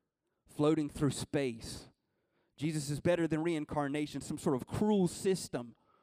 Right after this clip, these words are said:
that you can't escape from. Jesus is better than purgatory, than some sort of cosmic waiting room. Who really likes waiting rooms anyway? Terrible idea. Jesus is better than universalism.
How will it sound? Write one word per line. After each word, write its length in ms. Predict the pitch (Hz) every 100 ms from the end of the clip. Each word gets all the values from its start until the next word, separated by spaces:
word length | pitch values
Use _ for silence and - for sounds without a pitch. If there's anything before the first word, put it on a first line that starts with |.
| _
that 160 | - -
you 60 | 156
can't 280 | 202 180
escape 480 | 151 - - 170 -
from. 440 | - 131 120 110 - _ _ _ _ _ _ _ _ _ _
Jesus 300 | 170 156 147
is 100 | 151
better 260 | 196 185 170
than 140 | 147
purgatory, 760 | - 214 190 - 151 123 110 107 _ -
than 80 | 131
some 180 | 196
sort 180 | 180 196
of 60 | -
cosmic 500 | - 190 196 180 165
waiting 340 | 175 202 190
room. 300 | 156 123 107 - _ _ _ -
Who 60 | 427
really 200 | 427 381
likes 300 | 311 302 -
waiting 300 | 277 302 277
rooms 240 | 277 240
anyway? 500 | - 285 311 233 123 - - _ _ _ _ _ _ _ _ _ _ _ _ _ _
Terrible 400 | 202 226 262 247
idea. 460 | 233 240 262 196 - _ _ _ _ _ -
Jesus 320 | 233 247 226
is 120 | 196
better 280 | 160 233 247
than 160 | 220 220
universalism. 1040 | 247 233 226 277 - 240 196 147 123 113